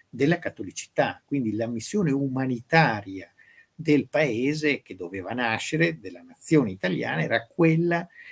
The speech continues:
di rendere, eh, diciamo, affratellati, eh, gli esseri umani sotto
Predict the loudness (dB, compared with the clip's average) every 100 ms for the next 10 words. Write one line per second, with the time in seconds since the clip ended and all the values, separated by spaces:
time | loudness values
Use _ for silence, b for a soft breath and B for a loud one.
0 | B _ -6 0 4 6 6 4 2 0
1 | -2 -6 -8 -8 -10 -10 -6 -2 -2 -2
2 | 0 0 0 0 2 4 4 2 -2 -10
3 | -16 -16 _ -12 -10 -10 -12 -16 -16 -12
4 | -4 -2 0 0 0 0 -2 -6 -4 -6
5 | -6 -6 0 2 0 _ 0 0 0